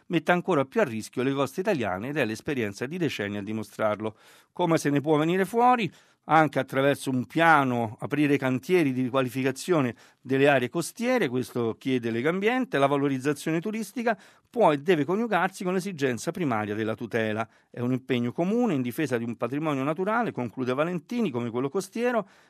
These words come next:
che per una penisola protesa nel Mediterraneo e circondata da tre mari racchiude una parte cospicua della nostra identità, della nostra storia e della memoria collettiva. Nelle pagine interne della Repubblica troviamo infine il bilancio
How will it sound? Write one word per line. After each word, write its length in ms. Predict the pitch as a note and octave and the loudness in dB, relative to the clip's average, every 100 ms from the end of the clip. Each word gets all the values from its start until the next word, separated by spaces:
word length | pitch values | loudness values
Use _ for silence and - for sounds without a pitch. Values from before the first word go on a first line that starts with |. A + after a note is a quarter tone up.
| _ | _
che 160 | - | -4
per 160 | E3 E3+ | -2 0
una 200 | F3 E3 | 0 0
penisola 500 | F3 F#3+ F#3 C3+ C3 | -2 -2 0 2 0
protesa 400 | - D3+ F3+ C#3 | 0 -2 -2 0
nel 140 | C#3+ | -2
Mediterraneo 640 | D3 C#3 C3 C3 F3+ E3+ B2+ | -2 -2 -4 -4 0 0 -2
e 60 | A#2+ | -6
circondata 560 | B2+ C3 D#3 E3+ C3+ | -8 -6 -2 0 0
da 80 | C#3+ | -2
tre 120 | F#3 | -2
mari 400 | G#3+ B2 G2+ A2 | -2 0 -2 -4
racchiude 400 | A#2+ C#3 - D3 | -4 -4 -4 -4
una 140 | B2 C3 | -2 0
parte 380 | E3+ C#3+ - | 0 -2 -6
cospicua 560 | B2 D3+ _ G3 F#3+ B2+ | -8 -8 _ -12 -8 -8
della 240 | C#3 C#3 | -4 -2
nostra 320 | C3+ A2+ - A#2 | -2 -6 -8 -8
identità, 580 | C#3+ E3+ F#3+ B2+ F2+ - _ _ _ | -6 -6 -6 -6 -6 -12 _ _ _
della 220 | E3+ C#3+ | 0 0
nostra 320 | A2+ G#2 E3+ | -2 -6 -8
storia 440 | - - G2 F#2+ - | -8 -8 -10 -10 -8
e 140 | E3+ | -8
della 280 | G#2+ G2+ F#2 | -6 -6 -6
memoria 420 | F3+ C3+ F#2+ F2+ F#2 | -4 -4 -4 -8 -6
collettiva. 600 | A#2+ A2 G#2+ - A2+ A#2 - - - _ | -4 -4 -6 -6 -6 -6 -8 -20 -20 _
Nelle 260 | G#3 A#3+ | 2 4
pagine 380 | G3+ A3 E3+ E3+ | 6 6 4 0
interne 400 | D#3+ - F#3+ D#3 | -2 2 2 4
della 140 | D3 D#3+ | 2 2
Repubblica 480 | F3+ A#3 C4 G3+ D3+ | 0 -2 -4 0 2
troviamo 340 | D#3 D#3+ D3 | 2 2 2
infine 420 | C#3+ - F#3+ D#3 | 0 -4 -2 0
il 160 | A#2+ A#2+ | 0 -2
bilancio 720 | A#2+ C#3 F#3 F3 C#3 B2+ A#2+ | -4 4 6 6 4 -2 -4